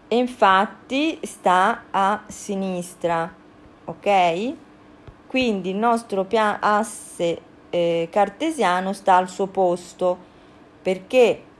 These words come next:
quando è azzurro, eh, sta in,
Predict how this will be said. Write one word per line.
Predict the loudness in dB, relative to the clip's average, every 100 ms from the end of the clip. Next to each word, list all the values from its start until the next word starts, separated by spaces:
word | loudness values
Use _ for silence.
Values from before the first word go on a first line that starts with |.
| -20 -2
quando | 2 4 2 4
è |
azzurro, | 4 4 0 0 0 2 4 4 2 -4 -20 -20 -20 -20 -20
eh, | -18 -14
sta | -12 0 2 4 2 -2 -10 -10
in, | -8 -6